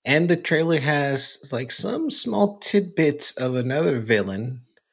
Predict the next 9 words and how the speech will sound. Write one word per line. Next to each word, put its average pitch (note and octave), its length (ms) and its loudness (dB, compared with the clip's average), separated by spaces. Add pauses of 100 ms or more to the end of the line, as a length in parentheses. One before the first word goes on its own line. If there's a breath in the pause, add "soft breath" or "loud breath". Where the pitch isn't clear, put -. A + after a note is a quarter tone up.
(440)
that A2 120 -2
might B2+ 340 -4
be C3+ 240 -6
in C3 200 -2
there B2 240 0
to A#2+ 240 -6
a - 20 0
lesser G2+ 420 -2
scale. - 580 -6